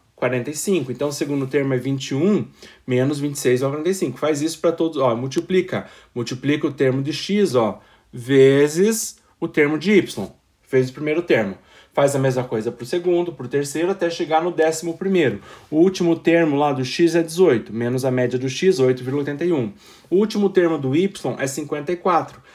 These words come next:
menos a média do y, oito vírgula sessenta, é, desculpa, aqui saiu errado, mas eu, eu fiz as contas certo, tá?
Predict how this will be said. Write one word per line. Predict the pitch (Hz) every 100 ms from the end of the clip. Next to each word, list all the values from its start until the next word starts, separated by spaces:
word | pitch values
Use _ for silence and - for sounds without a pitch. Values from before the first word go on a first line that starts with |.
| _ -
menos | 131 135 139
a | 143
média | 139 135
do | 143 156
y, | 156 165 - 202 208 143
oito | 143 147
vírgula | 139 143 170 214 220 - _
sessenta, | - 151 156 139 147
é, | 143 123 117
desculpa, | 113 - 131 147
aqui | 139
saiu | 135 139 131 135 127 120 113 - _ _ -
errado, | 113 120 139
mas | 139
eu, | 147 135 -
eu |
fiz | 127 131
as | 131
contas | 135 131 143
certo, | - 92 - _
tá? | 131 196